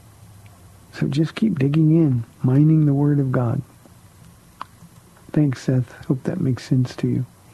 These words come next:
Three four zero, nine five eight five. Love your live calls to close out the week.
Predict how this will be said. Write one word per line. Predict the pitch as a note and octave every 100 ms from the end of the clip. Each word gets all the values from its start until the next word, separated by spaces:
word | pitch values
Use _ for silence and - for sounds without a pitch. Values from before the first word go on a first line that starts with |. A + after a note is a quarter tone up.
| - - - - - - - -
Three | A#3 A3
four | B3+ A3
zero, | D3+ A#3 B3 D#3+
nine | C#3 E3 G#3 G3+ E3+
five | F#3+ E3 E3 -
eight | F#3+ G#3+ A3+ F#3
five. | D#3+ G3 B3+ G#3 C#3+ D3 D#3 -
Love | D3+ D3 D#3
your | D#3
live | D3 D3 C3+ -
calls | E3 E3+ D3
to | C3+
close | - E3 D3+
out | C#3+ C3+
the | C#3+
week. | C#3 F3 F#3+ -